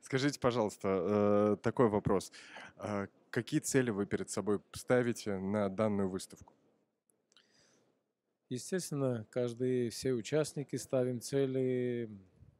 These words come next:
Speaker 2: расширить контрак-, контракты, расширить представление в российском рынке.
Speaker 1: И как сейчас, э, дела обстоят на третий день выставки?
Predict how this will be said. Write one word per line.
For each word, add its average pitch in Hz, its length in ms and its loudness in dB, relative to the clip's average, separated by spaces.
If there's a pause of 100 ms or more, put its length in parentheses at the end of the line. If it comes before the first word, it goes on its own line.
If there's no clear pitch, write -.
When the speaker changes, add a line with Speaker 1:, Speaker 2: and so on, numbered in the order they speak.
(280)
Speaker 2:
расширить 127 720 0 (1080)
контрак-, 117 520 -6 (360)
контракты, 135 760 0
расширить 123 520 -2
представление 123 640 2
в 110 40 0
российском 110 540 -4
рынке. 104 380 -6 (500)
Speaker 1:
И 123 80 -16
как 127 180 -4
сейчас, - 360 2
э, 110 160 4
дела 113 240 4
обстоят 110 320 2
на 107 80 2
третий 104 280 -4
день 101 180 -2
выставки? - 420 -8